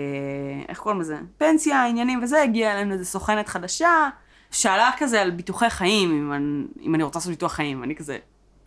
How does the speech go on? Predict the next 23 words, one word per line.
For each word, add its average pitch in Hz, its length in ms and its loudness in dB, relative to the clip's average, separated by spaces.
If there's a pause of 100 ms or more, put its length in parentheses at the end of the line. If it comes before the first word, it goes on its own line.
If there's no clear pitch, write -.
(140)
לא, 147 140 -12 (320)
כאילו, 147 180 -6
למה? 147 300 2 (560)
ואז 311 100 4 (100)
התחילה 403 280 2
כזה, 277 180 -2
"אה, 302 120 2 (200)
תראי", 320 360 4 (100)
ובלה, 208 60 -2 (180)
בלה, 156 100 2
בלה, 220 240 2
וזה, 240 200 0
ואז 254 140 4
היא 277 80 2
אמרה, 262 200 6
תראי, 180 320 -4
בתכלס, 254 600 -2 (200)
ביטוח 269 260 -2
חיים, 196 420 -2
צוואות, 196 560 0
כל 214 100 -2
מיני 220 140 -2
כאלה, 165 160 0